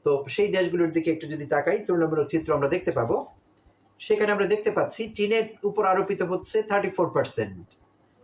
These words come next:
ভিয়েতনামের উপর ফর্টি সিক্স পার্সেন্ট, তাইওয়ানের উপর থার্টি টু পার্সেন্ট,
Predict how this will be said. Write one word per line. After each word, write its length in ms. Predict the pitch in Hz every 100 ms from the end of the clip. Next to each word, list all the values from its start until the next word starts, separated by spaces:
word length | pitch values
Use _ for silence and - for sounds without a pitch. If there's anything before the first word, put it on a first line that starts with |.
| - -
ভিয়েতনামের 540 | 147 - 214 202 202 196
উপর 200 | 202 180
ফর্টি 260 | 214 185
সিক্স 280 | - 160 -
পার্সেন্ট, 480 | 127 - 107 98 -
তাইওয়ানের 440 | 170 202 208 208
উপর 180 | 202 208
থার্টি 280 | - 202 180
টু 140 | 156
পার্সেন্ট, 480 | 127 110 - 98